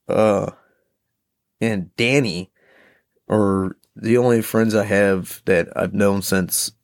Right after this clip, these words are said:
elementary school. So I've known them for a while. But while we're talking about Danny, shout out to Danny, right? She's doing good. Uh, she's doing a lot better. Uh, she's got some big goals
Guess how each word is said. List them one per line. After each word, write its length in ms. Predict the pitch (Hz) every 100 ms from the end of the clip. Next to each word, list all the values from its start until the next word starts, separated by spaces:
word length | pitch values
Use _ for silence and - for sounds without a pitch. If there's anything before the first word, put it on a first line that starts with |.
| _ -
elementary 540 | 110 95 92 95 143
school. 400 | 131 - 151 160 _ _ _ _ - - _
So 160 | - 101
I've 80 | 101
known 160 | 101
them 80 | 101
for 180 | 98 92
a 60 | 95
while. 380 | 92 90 - _ - _ _
But 100 | 113
while 160 | 110 104
we're 80 |
talking 340 | 95 117 98 98
about 240 | 95 92
Danny, 260 | - 104 104
shout 280 | - 117 110
out 80 | -
to 140 | 104 95 -
Danny, 440 | 101 101 107 131 - - _ _ _ -
right? 280 | 123 107 - - - _
She's 320 | - - 110
doing 300 | 107 107 101
good. 280 | 101 107 113 - - _ _
Uh, 360 | - 104 101 95
she's 140 | -
doing 180 | - 127
a 60 | 120
lot 240 | 127 -
better. 300 | 104 101 - _ _ - - _ _ _
Uh, 220 | - 95 90
she's 180 | -
got 180 | - 107
some 160 | - 95
big 280 | 110 135 104
goals 640 | 113 120 123 123 -